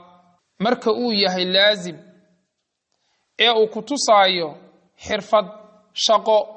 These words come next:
ama uu ku tusaayo maamul. Ficilkii facala ahaa, ee laazimka ahaa, ee ku tusaayay xirfa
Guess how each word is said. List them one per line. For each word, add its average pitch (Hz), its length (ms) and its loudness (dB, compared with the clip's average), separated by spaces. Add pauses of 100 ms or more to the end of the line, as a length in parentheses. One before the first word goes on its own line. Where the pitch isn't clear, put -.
(1040)
ama 196 260 2
uu 202 140 -2
ku 202 140 -12
tusaayo 185 560 0
maamul. 170 480 -2 (460)
Ficilkii 196 460 -4
facala 185 460 2
ahaa, 202 280 2 (1700)
ee 180 140 2
laazimka 196 640 0
ahaa, 196 360 4 (880)
ee 208 140 0
ku 214 160 -10
tusaayay 202 520 2
xirfa 233 440 0